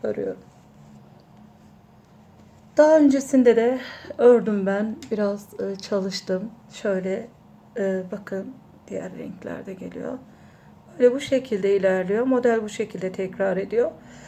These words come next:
Tekrar trabzan örüp çevirip şu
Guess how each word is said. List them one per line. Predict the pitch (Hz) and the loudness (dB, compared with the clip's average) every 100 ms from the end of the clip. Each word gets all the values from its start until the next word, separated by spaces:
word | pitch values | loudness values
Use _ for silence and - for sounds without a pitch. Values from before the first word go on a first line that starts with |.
| - - | -20 -12
Tekrar | - 247 208 196 208 | -4 0 2 2 2
trabzan | - 220 208 220 | 2 2 2 0
örüp | 202 185 196 - - | 0 0 -4 -12 0
çevirip | - 208 175 - - - - - - - - 208 | 4 4 2 -6 -10 -20 -20 -20 -20 -20 -12 -10
şu | 185 - 214 | -6 0 0